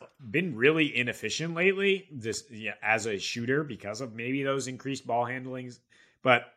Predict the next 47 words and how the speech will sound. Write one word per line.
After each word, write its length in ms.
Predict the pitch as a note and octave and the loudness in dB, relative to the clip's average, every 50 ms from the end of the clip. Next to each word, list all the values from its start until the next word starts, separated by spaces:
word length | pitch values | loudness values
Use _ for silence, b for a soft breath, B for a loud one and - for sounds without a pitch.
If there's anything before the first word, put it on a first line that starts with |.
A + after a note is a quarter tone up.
| _ | _
also 320 | - C3+ C#3 - C#3 B2 - | -2 0 0 0 -2 -2 0
eight 180 | - C3 C3 B2+ | 2 4 4 4
of 80 | B2 G#2+ | 2 2
their 120 | B2 A2+ | 2 2
last 260 | G#2+ G#2+ A2 A2 - | 4 4 2 2 0
ten 180 | - B2 A2+ G2 | -4 -6 -6 -4
games 260 | G2 G#2 A2 G#2 - | -6 -8 -8 -8 -8
have 80 | G#2+ E2+ | -8 -6
been 100 | G#2 G#2 | -4 -4
on 140 | G2+ F#2 | -4 -6
the 60 | F2 D#2+ | -8 -10
road, 440 | D#2+ F2 G2+ A2+ B2 B2 B2 A#2 b b b b b b b b b | -8 -2 0 2 2 2 0 -2 b b b b b b b b b
averaging 380 | C3+ C3+ C#3 C3+ B2 B2 A#2 | 6 6 8 6 6 2 0
twenty-four 420 | G2+ - B2 B2+ B2+ A2 - A2+ G#2+ | -4 -6 -6 -6 -6 -6 -6 -6 -8
points, 320 | - - G#2+ G#2 G2+ - | -8 -8 -8 -8 -8 -8
four 160 | - - G#2 | -10 -12 -10
and 80 | G2+ F#2+ | -8 -6
a 20 | |
half 160 | F#2+ G2 F2+ - | -6 -6 -8 -8
assists 480 | - - - - G#2 F#2+ - - - - | -8 -8 -4 -4 -4 -4 -4 -8 -10 -6
in 160 | A#2 A#2 A#2 A2 | -6 -4 -2 0
those 280 | G2+ G2 G2+ F#2+ - | 0 0 0 -2 -4
games. 400 | - G#2 G2 G2 G2 G2 F#2+ F2+ | -4 -4 -4 -4 -6 -8 -10 -10
But 240 | - G2+ F#2 G2 G#2 | -6 -6 -6 -6 -4
you 80 | A2 A2+ | -4 -4
look 160 | A#2 - - | -4 -4 -4
at 120 | F#2 - | -6 -8
home 420 | - - B2+ C3 B2+ B2 B2+ B2+ B2 | -6 -2 0 0 0 0 -2 -4 -6
since 280 | - - A#2 G#2+ - | -8 -8 -8 -8 -8
the 60 | - | -8
start 260 | G2 - B2+ A#2 A2+ A2 | -4 0 0 0 0 0
of 60 | G2 | -2
January, 640 | A2 A#2 A2+ A2 A2 A2 A#2 A#2 A2+ A2 G#2+ G#2 - b b b b b b | -2 0 0 0 0 -2 0 0 0 0 -2 -2 -6 b b b b b b
twenty-seven 640 | - - C3+ B2 G#2 - - - E3 F#3 F3+ F3+ C3 | -4 -2 -2 0 0 0 0 2 4 4 4 2 0
and 100 | G2+ G2+ | -2 -2
a 60 | G2 | 0
half 260 | A2 A2 G2+ - - | 0 0 -2 -2 -6
points, 420 | - G#2+ G#2 G2+ F#2 F#2+ F2 - - | -8 -10 -10 -8 -8 -10 -10 -12 -6
five 380 | - G#2+ A2 B2 B2+ A#2+ A2+ | 0 4 6 6 6 6 4
assists, 540 | A2 - - - G2 G2 F#2+ - - - - b b b b b b b b b b b | 0 -4 -6 -6 -6 -6 -6 -6 -8 -10 -12 b b b b b b b b b b b
thirty-three 580 | - C#3+ D#3 E3+ F3 D#3+ - - A#2+ C#3 C3+ A2 | 2 4 4 4 4 2 -2 -2 0 0 0 0
percent 400 | - A#2 G#2 - A2 G#2+ G2+ F#2 | -2 -4 -2 -2 -2 -2 -2 -4
usage 360 | G#2+ A2+ A2 - G#2+ F#2 F2+ | -6 -6 -6 -6 -8 -6 -2
rate. 260 | G2+ A2 G#2 G2+ - | 0 0 0 0 0
That 180 | F#2+ G2 G2+ G#2 | -2 -6 -6 -6
usage 340 | G#2 G#2+ - - A2 F2+ G2+ | -8 -8 -6 -6 -8 -6 -2
rate 280 | G#2+ G#2+ G#2 F2+ - | 0 0 0 0 -4